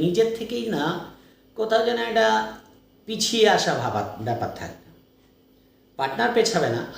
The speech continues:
আপনিই যেন পিছিয়ে আসছেন, আপনারাই পিছিয়ে আসছেন। কোথাও যেন কী জানি অজানা একটা অকুত ভয় বা অনিচ্ছা, এটা কিন্তু থাকবে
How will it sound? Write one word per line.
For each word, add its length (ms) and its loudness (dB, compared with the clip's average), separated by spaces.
আপনিই 400 -2
যেন 160 0
পিছিয়ে 400 -4
আসছেন, 280 -12
আপনারাই 460 -4
পিছিয়ে 340 -8
আসছেন। 280 -14
কোথাও 260 0
যেন 140 4
কী 200 -12
জানি 260 0
অজানা 440 0
একটা 220 0
অকুত 300 -4
ভয় 300 2
বা 80 -2
অনিচ্ছা, 500 -2
এটা 180 -2
কিন্তু 260 -4
থাকবে 340 -12